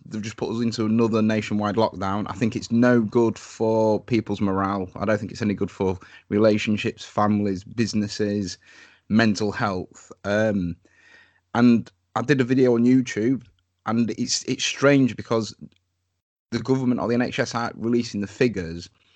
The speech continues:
of who's actually being treated directly for covid and through an incidental. So, like, sort of, just say you go for a walk, you slip and you snap your ankle, you have to pin it back together,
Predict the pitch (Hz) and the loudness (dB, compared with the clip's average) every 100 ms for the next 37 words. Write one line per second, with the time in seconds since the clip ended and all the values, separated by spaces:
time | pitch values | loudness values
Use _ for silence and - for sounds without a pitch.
0 | _ _ _ 107 95 101 117 107 - 117 | _ _ _ -6 -4 -2 0 0 -2 -4
1 | 107 107 117 101 98 104 90 - 110 110 | -2 -2 0 -4 -2 -6 -4 0 0 0
2 | - - 104 - 117 113 - 92 90 87 | -4 -6 -4 2 4 2 0 -2 -2 -6
3 | 90 - - 92 92 80 - 101 92 - | -8 -10 -6 -4 -4 -4 -2 0 0 0
4 | 107 107 107 98 107 104 95 95 - 107 | 0 0 0 2 2 0 -4 -8 -4 -2
5 | 101 85 98 95 - 92 90 _ - - | -2 -2 -6 -6 -6 -6 -8 _ -20 -4
6 | 127 - 113 117 107 104 - 104 104 104 | 0 2 4 2 2 0 0 0 2 0
7 | - 101 - 107 - 98 92 - 107 90 | -4 -8 -2 -2 -2 -6 -8 -6 -6 -4
8 | 92 107 104 - 101 98 95 - - - | -4 -2 -2 -2 -4 -4 -10 -20 -18 -8
9 | 95 - 98 110 98 92 - - - 101 | -8 -6 -2 0 0 -4 -8 -8 -2 0
10 | 98 90 | 0 -2